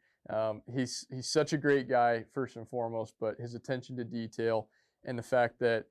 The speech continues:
you know, when we go into a game, we know that we're gonna be prepared for it. Um, you know, l-, take, for example, that slide play last year.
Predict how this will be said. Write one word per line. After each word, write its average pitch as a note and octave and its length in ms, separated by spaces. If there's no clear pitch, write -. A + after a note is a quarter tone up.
you A#2 120
know, G#2 220
when B2 160
we C#3 100
go D3 180
into C#3+ 180
a C#3 60
game, C3 340
we B2+ 140
know B2 220
that A#2+ 120
we're A2+ 160
gonna A2+ 120
be A2 120
prepared G#2 500
for - 200
it. - 80
Um, G#2 440
you A#2 120
know, G#2+ 340
l-, B2+ 400
take, C3 220
for C3 100
example, A#2+ 480
that A2+ 320
slide B2 400
play C3+ 240
last C3+ 400
year. D3+ 240